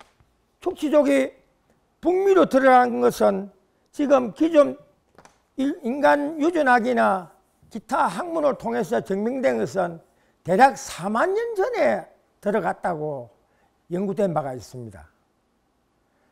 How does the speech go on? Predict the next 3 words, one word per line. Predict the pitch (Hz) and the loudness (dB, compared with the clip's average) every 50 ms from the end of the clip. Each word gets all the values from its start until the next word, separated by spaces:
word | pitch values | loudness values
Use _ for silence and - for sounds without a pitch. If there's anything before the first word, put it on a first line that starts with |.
| _ _ | _ _
그래서 | - 285 185 151 214 202 180 170 - - _ _ - _ _ _ | -6 -6 -2 0 0 0 0 -2 -4 -12 _ _ -20 _ _ _
추와 | - - 302 330 330 294 277 - - 120 - - - _ | -8 -4 0 4 6 6 6 6 2 0 -6 -14 -20 _
치는 | - - - 320 349 294 277 262 247 262 | -18 -8 -4 -4 -2 0 -2 -2 -4 -6